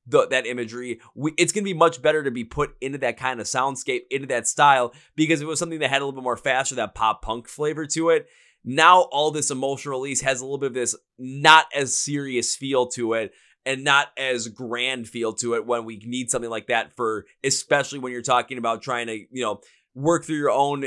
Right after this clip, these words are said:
issues at times, especially when we're younger, as all of us do with image, with, you know, like I said, "I hate me, I love me not, I hate me, I love me not,"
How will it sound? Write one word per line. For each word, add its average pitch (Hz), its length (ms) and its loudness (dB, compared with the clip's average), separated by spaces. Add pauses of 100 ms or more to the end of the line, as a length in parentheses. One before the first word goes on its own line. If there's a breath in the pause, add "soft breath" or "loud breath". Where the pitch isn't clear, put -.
issues 143 420 -10
at 135 140 -4
times, 135 420 0
especially 131 400 -4
when 120 100 -10
we're 117 120 -10
younger, 127 440 -4
as 117 160 -2
all 127 300 0
of 117 80 -2
us 113 180 -4
do 113 320 -8 (240 soft breath)
with 123 280 0
image, 131 520 -2 (140)
with, 127 300 2
you 127 80 -6
know, 113 220 4
like 110 160 -6
I - 20 -12
said, 101 240 -4 (540)
"I 117 120 6
hate 147 240 4
me, 139 320 -6 (180)
I 107 80 2
love 127 220 2
me 131 100 -4
not, 127 400 2
I 117 120 0
hate 123 240 -2
me, 127 200 -4
I 123 60 4
love 123 220 0
me 120 100 -10
not," 120 360 0